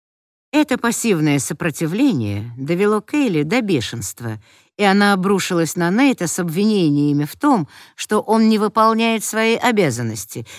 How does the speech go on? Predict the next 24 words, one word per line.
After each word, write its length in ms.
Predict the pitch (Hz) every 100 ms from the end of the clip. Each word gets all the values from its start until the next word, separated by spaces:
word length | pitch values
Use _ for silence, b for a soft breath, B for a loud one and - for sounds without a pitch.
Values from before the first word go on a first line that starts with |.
| -
не 140 | 220
держит 400 | 202 202 160 165
слова 460 | - 262 294 185 143 B
и 140 | - 226
вообще 520 | 277 - - 160 139 b
ему 280 | 180 202 170
всё 220 | - 156
равно. 420 | 151 123 113 101 - _ _ _ _ _ _ _ _ _ _
Так 240 | 330 - 202
обычно 600 | 151 226 - 254 262 254
и 160 | 247
заканчиваются 1000 | 202 196 - 311 294 - 127 113 - 143
подобные 600 | 131 135 123 113 113 113
конфликты: 680 | 131 123 - 117 92 - 107 98 _ _
слезами, 760 | - 139 131 165 277 262 262 - _
обидой 640 | - 120 151 269 233 226 - _ -
и 100 | 262
гневом, 600 | 160 135 151 139 139 139 b b
который 440 | - 143 156 139 131
надолго 600 | 123 117 185 254 185 139
поселяется 880 | 120 - 113 120 113 107 - 117 101 b -
в 120 | 127
нашем 320 | 123 101 123
сердце. 560 | - 110 90 - 123